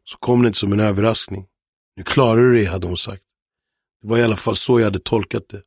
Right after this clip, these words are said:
Det var uppenbart att hon ville tillbaka till platsen där hon en gång föddes.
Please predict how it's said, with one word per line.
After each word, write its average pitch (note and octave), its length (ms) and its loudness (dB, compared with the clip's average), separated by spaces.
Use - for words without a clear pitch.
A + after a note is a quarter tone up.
Det G#2+ 80 -14
var B2 100 4
uppenbart B2 460 2
att A2+ 120 0
hon A2 100 2
ville G#2+ 160 2
tillbaka A2+ 480 0
till F#2+ 120 -8
platsen - 440 -4
där G2+ 80 -2
hon G#2 180 -2
en A2 140 0
gång G2+ 120 -2
föddes. G#2 560 -4